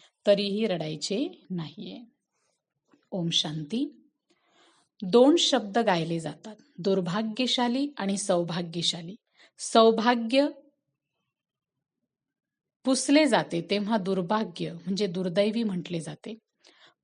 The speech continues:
पत्नीच्या पतीचा जेव्हा मृत्यू होतो, तेव्हा त्याला देखील दुर्भाग्य म्हटले जाते, एकटी होते. आता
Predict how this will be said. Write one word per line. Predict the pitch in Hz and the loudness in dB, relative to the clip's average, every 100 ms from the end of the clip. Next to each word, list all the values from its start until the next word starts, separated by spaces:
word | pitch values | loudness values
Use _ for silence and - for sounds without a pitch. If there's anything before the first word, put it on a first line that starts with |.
| _ | _
पत्नीच्या | 240 233 247 262 277 - 294 | 2 2 4 4 4 4 2
पतीचा | 285 214 214 226 220 240 | 2 -2 0 -2 0 -2
जेव्हा | 226 196 196 | -2 -2 -2
मृत्यू | 208 202 214 - 277 | -4 -4 -6 -2 -2
होतो, | 262 180 - - - _ _ _ - | 0 -6 -8 -16 -16 _ _ _ 2
तेव्हा | 226 208 240 | 4 4 0
त्याला | 233 175 180 | 0 0 -2
देखील | 175 175 - 208 | -4 -6 -4 -6
दुर्भाग्य | 185 185 170 175 202 208 240 | -2 -4 -2 -4 -4 -2 -2
म्हटले | 202 180 175 | -2 -4 -6
जाते, | 160 151 - 226 - _ _ | -8 -10 -12 -16 -16 _ _
एकटी | 233 220 - 269 | -2 -2 -2 -2
होते. | 247 175 - 214 - _ - - - | -2 -4 -10 -16 -16 _ -20 -18 0
आता | 226 233 | 0 4